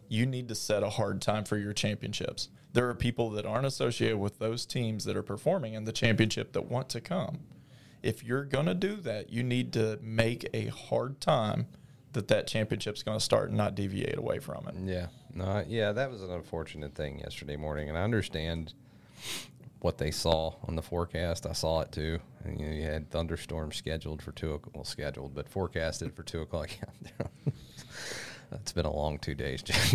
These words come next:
Speaker 2: Bear with me. It's hard to tell what might come out of my mouth today. Um, and it, I mean, and it turns on such a dime up there, and we saw it in the M sac. We saw it this, I mean, when we left the field Wednesday, the forecast looked pretty good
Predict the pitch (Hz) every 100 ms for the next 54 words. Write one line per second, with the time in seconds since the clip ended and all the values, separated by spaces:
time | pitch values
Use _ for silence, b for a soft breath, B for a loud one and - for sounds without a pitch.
0 | - 151 - 127 123 131 - 135 - 143
1 | - 92 85 - 80 80 80 78 76 -
2 | 78 78 76 73 71 71 - 67 69 73
3 | - 98 95 85 82 B B B B B
4 | B B - 120 117 107 107 104 101 95
5 | - - - - - 120 - - 175 156
6 | 107 90 85 - 95 87 76 78 78 78
7 | 73 - 69 67 69 87 87 - 117 80
8 | 76 90 90 92 98 87 - 156 139 107
9 | 113 110 104 101 127 127 120 - 90 95
10 | 85 73 85 117 87 69 71 76 71 -
11 | 73 73 71 - 69 65 85